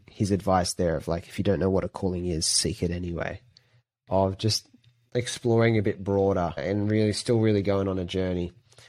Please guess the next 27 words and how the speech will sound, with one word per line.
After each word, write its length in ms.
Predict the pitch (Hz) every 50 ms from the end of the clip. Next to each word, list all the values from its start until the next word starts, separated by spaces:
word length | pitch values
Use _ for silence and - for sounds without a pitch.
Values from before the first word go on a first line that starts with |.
| _ _ -
And 200 | 110 110 107 113
I 40 | 117
think 240 | - - 170 165 -
you 100 | 151 135
can't 220 | - 165 - -
really 160 | 196 190 180
go 160 | 156 147 139
on 80 | 135 123
a 40 | 117
journey 320 | 104 107 107 110 127 165
if 140 | 180 - -
you 60 | 123
don't 180 | 110 110 101 -
set 200 | - - 95 92
out. 260 | 95 117 160 - _ _ _ _ _ _ _ _ _ _ _ _ _
So 120 | - -
a 40 | 110
couple 200 | 107 120 117 127
episodes, 520 | 117 104 113 - - 120 113 110 104 - - -
I 40 | 101
think, 200 | - 110 101 104
ago, 220 | 101 104 104 101
we 100 | 101 101
talked 220 | 101 - 104 101
about 180 | - 101 98 -
Christopher 380 | - - 107 - - - - -
Columbus. 600 | - - 98 95 101 101 117 127 - - -